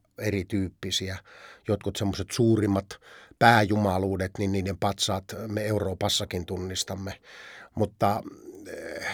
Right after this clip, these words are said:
se probleema on tämä, että koska siihen kuuluu, että on monia jumalasuuk-, jumaluuksia, niin kun evankeliumia julistetaan, niin, ö, jos pintapuolisesti saarnaa evankeliumia, niin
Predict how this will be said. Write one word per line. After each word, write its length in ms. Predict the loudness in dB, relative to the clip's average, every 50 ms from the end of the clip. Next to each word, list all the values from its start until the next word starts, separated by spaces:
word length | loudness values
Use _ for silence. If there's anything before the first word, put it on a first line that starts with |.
| -6 -4 -4
se 300 | -2 -2 0 -2 -2 -2 0
probleema 500 | 2 2 4 4 4 4 4 4 2 2
on 120 | 2 2
tämä, 240 | 2 2 4 4 2
että 180 | 0 -2 -2
koska 260 | -4 -2 -2 -2 0 0
siihen 220 | 2 2 2 2
kuuluu, 340 | 4 6 6 6 6 6 4
että 160 | 2 2 2
on 60 | 2
monia 280 | 4 4 4 4 4 4
jumalasuuk-, 760 | 2 2 0 0 0 -2 -2 -4 -4 -6 -6 -8 _ -10 -4
jumaluuksia, 720 | 0 2 2 2 2 2 0 -2 -4 -6 -6 -4 -4 -6 -6 -10 -14 -18 -18 -18 -18 -14 -4 0
niin 340 | 4 6 6 6 4 2 0 -4 -6 -10 -4 0
kun 180 | 2 2 4
evankeliumia 680 | 4 4 4 4 4 4 4 2 4 4 4 4 4 4
julistetaan, 920 | 6 4 4 4 2 2 0 0 0 -2 0 0 0 0 0 -2 -4 -6 -8 -14 -20 -20 -20 -18 -8 -2
niin, 340 | 0 4 6 6 6 6 4
ö, 420 | 2 -2 -6 -6 -6 -6 -8 -8 -10 _ _ _ _ -4
jos 420 | 0 2 4 4 4 4 2 2 0 -4 0 4
pintapuolisesti 1080 | 6 6 8 6 6 4 2 2 2 2 2 2 2 0 0 -2 -2 -2 -2 -2 -2
saarnaa 680 | -2 0 0 0 0 0 0 -2 -2 0 0 -2 -2
evankeliumia, 800 | -2 -2 0 0 0 0 -2 -2 0 0 0 0 0 0 -2 -2 -2
niin 260 | 0 0 -2 -2